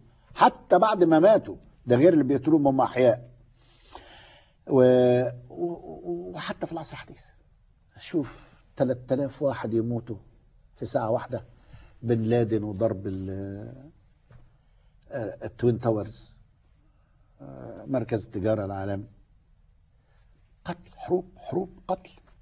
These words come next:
ولسه الح-، في شهر، آه، يناير سنة ألفين وخمسة، يعني التوين تاورز كان في ألفين واحد،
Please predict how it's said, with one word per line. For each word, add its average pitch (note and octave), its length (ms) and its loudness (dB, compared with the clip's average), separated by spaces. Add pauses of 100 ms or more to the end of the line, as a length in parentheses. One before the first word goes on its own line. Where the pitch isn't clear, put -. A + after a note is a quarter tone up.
(1400)
ولسه D#3+ 340 2
الح-، C3+ 340 0
في C3 180 -2
شهر، B2+ 320 -2
آه، A2+ 580 -4 (520)
يناير A#2+ 560 4 (240)
سنة A2 280 -2
ألفين - 260 0
وخمسة، C#3 380 -2 (840)
يعني G#2 480 0
التوين C3 320 0
تاورز D#3 320 4
كان C3 180 2
في - 180 -8
ألفين C#3+ 540 2 (420)
واحد، - 380 2